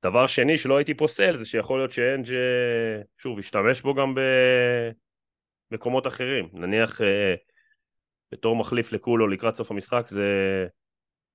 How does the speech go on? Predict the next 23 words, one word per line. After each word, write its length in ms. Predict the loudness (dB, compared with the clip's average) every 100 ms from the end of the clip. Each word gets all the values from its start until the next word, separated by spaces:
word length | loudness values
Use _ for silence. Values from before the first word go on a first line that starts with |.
| _ _
יכול 120 | 0
להיות, 240 | 2 0 0
אה, 300 | -2 -2 -4
נניח 380 | -4 -2 -4 -2
מעניין, 500 | -2 0 0 -2 -10 _ _ -8
אה, 480 | -4 -4 -4 -4 -8 -6
אם 180 | -4
באמת 240 | -2 -2 -2
רויאל, 400 | 0 2 2 2
אה, 220 | 0 0
ישחק 280 | -4 -8 -8
את 80 | -6
העמדה 240 | -4 -4
של 160 | -4 -6
המגן. 440 | -4 -2 -2 -2 -8 _ _ _ _ _
זאת 140 | _
אומרת 300 | -2 2 2
שהסגל, 1400 | 2 0 2 0 -2 -6 _ _ _ -10 0 2 4 2 4
ה-, 440 | 2 4 2 0 -2
כמו 120 | -6
שאתה 140 | -2
אומר, 300 | 0 2 2
ה-, 180 | 0 -2